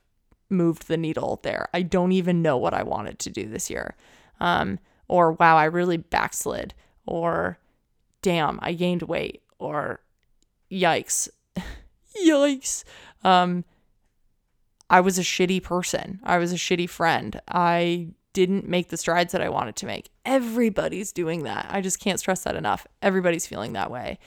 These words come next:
um, in their own respect. And I think that the thing that makes it worse is feeling like you're the only one that feels that way and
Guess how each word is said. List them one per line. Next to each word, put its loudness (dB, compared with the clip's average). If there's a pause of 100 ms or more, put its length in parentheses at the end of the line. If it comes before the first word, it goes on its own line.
(380)
um, 2 (800)
in 2
their 4
own -2
respect. -4 (400)
And 2
I -2
think -4
that -2
the -8
thing 0
that -2
makes -2
it -4
worse 0
is -8
feeling -2
like -4
you're -2
the -4
only -2
one -2 (380)
that -2
feels -2
that 2
way 2
and -6